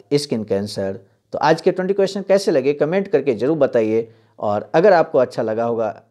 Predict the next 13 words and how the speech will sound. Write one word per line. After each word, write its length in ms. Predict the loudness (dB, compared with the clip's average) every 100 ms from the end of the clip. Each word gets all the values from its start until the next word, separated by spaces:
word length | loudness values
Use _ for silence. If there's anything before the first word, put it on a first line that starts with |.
| -12
लगा 200 | -2 2
हो 200 | 2 4
ये 180 | 0 0
वीडियो 360 | -4 -2 0 -2
तो 140 | -2
आप 280 | -4 -4 -8 -20 -20 _ 0
चैनल 320 | 2 4 4
को 160 | 4
सब्सक्राइब, 680 | 2 0 0 0 0 0 -4 -18 _ _ _
शेयर, 560 | -4 4 6 4 0 _ _ -8
लाइक 420 | -2 0 0 -4 -20 -12
ज़रूर 280 | 0 0 0
करें। 260 | -6 -8